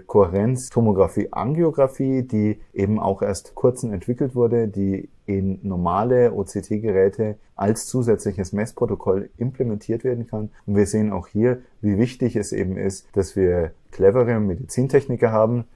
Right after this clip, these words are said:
denen solche Ideen kommen und die damit dann zu besseren medizinischen Behandlungen führen und zu besserer medizinischer Diagnostik.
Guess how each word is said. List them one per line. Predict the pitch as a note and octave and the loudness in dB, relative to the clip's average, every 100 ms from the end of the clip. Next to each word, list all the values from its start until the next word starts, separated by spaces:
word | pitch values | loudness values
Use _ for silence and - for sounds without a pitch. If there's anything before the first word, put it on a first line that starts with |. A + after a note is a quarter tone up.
| _ - | _ -2
denen | G2 G2 | 0 0
solche | F#2+ F2+ F#2 | 0 -2 -2
Ideen | F2+ F2+ F2+ F2+ | -4 -2 -2 -2
kommen | - A#2 D3 D#3 - _ | -2 -2 0 -6 -12 _
und | A#2+ G#2+ | 0 2
die | A2 F#2 | 2 2
damit | F#2 G2 A2+ A2 - - | 2 2 2 0 -6 -6
dann | G2+ F#2+ G2 | -2 -2 -4
zu | - F#2+ F2 - _ - | -4 -2 -2 -8 _ 2
besseren | G2 F#2+ A#2+ G#2 G2 F#2+ F#2 _ _ _ G2+ | 4 4 2 2 2 -2 -4 _ _ _ -2
medizinischen | G2 F#2+ F2+ G#2 F2+ E2+ F#2 F2 E2+ - | 0 0 0 0 0 -2 -4 -6 -8 -10
Behandlungen | F2 A#2+ E3 E3+ D3 | -2 0 2 2 0
führen | C#3 B2+ A#2+ A#2 A2+ - | -2 2 4 2 -2 -6
und | G#2 F#2+ | -6 -4
zu | F2+ | -2
besserer | F2+ E2 F2+ E2+ F#2+ | 0 0 -4 -4 -4
medizinischer | F#2+ E2+ E2 F#2+ F2 D#2+ F2+ D#2+ - _ _ - | -4 -4 -4 -4 -4 -4 -8 -10 -12 _ _ -2
Diagnostik. | G2 G2+ D#2+ - - | 0 -2 -6 -14 -20